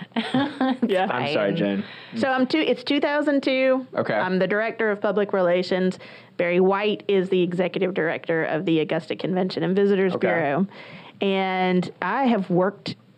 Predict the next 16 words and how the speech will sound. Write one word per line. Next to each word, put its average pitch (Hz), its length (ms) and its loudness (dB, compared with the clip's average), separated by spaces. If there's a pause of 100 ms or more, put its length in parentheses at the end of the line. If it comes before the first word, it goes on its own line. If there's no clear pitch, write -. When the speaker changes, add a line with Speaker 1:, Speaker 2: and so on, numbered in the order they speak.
(160)
Speaker 2:
for - 140 -4
that 165 180 0
organization 220 720 2
for 160 160 -2
seventeen 156 960 -2
years. - 460 -8
Speaker 3:
Wow. 98 400 -2
Speaker 4:
So - 180 -2
when 147 180 2
did 190 160 0
Film 165 300 2
Augusta 120 440 0
Speaker 3:
That's 87 140 2
incredible. 104 460 0
Speaker 4:
become 113 540 0
a, 104 420 2